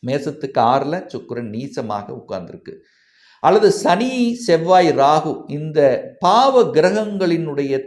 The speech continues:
தொடர்புல இந்த சுக்கிரன் இருந்திருந்ததுன்னு வச்சுங்களேன், நீங்க அந்த இருபத்தி ஏழு வயசு வரைக்கும் என்ன நடக்கும்?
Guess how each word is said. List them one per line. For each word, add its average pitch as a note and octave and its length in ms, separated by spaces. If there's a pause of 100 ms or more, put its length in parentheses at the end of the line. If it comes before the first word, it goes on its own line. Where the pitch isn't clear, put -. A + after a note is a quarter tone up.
(180)
தொடர்புல G3+ 480
இந்த D3 140
சுக்கிரன் E3+ 520
இருந்திருந்ததுன்னு D3 720
வச்சுங்களேன், A#2+ 560 (500)
நீங்க D3 220
அந்த C3 180
இருபத்தி G3 460
ஏழு C#3 220
வயசு D#3+ 340
வரைக்கும் C#3 360
என்ன C3+ 160
நடக்கும்? B2 500